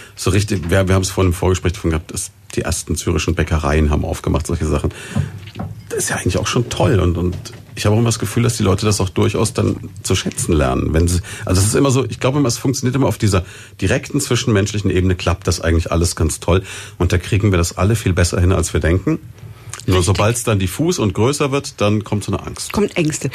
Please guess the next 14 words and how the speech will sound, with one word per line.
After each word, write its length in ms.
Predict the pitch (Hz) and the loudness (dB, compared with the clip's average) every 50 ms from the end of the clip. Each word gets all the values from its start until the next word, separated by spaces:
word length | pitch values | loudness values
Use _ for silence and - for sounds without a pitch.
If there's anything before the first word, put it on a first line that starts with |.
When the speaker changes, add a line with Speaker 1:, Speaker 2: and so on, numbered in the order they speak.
| - - - - - - 92 - | -4 -6 -6 -6 -6 -8 -10 -4
Speaker 2:
Das 140 | - 208 202 | 0 0 2
ist 60 | 202 | 2
auch, 100 | 165 165 156 180 196 - - - 202 180 - - | 2 0 0 -4 -10 -14 -14 -12 -12 -12 -6 -2
wo 220 | 151 151 226 233 | 2 4 4 4
Begegnung 500 | 185 226 196 - 254 330 - 370 370 349 - | 2 0 -2 -2 -2 -2 0 0 0 0 0
stattfindet, 580 | - - 269 262 - - 262 220 214 185 - - | 0 -2 -2 -2 -2 -2 0 2 2 0 -2 -4
sind 260 | - - - 196 175 | -6 -4 -2 0 0
die 60 | 208 | 2
Ängste 360 | - 170 180 180 - - 170 | 0 0 0 -4 -4 -6 -4
auch 80 | 160 147 | -2 -2
weg. 260 | 139 - - - - - - - - - - | -2 -4 -4 -8 -16 -18 -20 -20 -14 -4 -2
Also 160 | 180 190 180 | 0 0 0
ich 160 | 196 202 - | -2 -4 -2
glaube, 460 | - 185 180 185 220 240 247 302 320 | 0 2 2 2 2 0 0 -2 -4